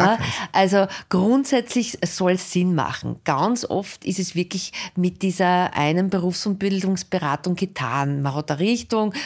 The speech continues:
Speaker 1: man geht seinen Weg, man weiß, wie's weitergeht. Oft braucht,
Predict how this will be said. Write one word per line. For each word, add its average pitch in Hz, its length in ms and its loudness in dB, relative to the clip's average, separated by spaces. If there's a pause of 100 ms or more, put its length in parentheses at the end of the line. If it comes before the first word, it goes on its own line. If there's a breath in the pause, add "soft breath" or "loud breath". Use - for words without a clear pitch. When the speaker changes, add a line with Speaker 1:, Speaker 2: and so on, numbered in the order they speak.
(100)
Speaker 1:
man 165 120 0
geht 165 200 -2
seinen 156 220 2
Weg, 160 220 2
man 160 160 0
weiß, 147 300 0
wie's 151 160 -6
weitergeht. - 640 -8 (400 loud breath)
Oft - 320 -4
braucht, 160 320 0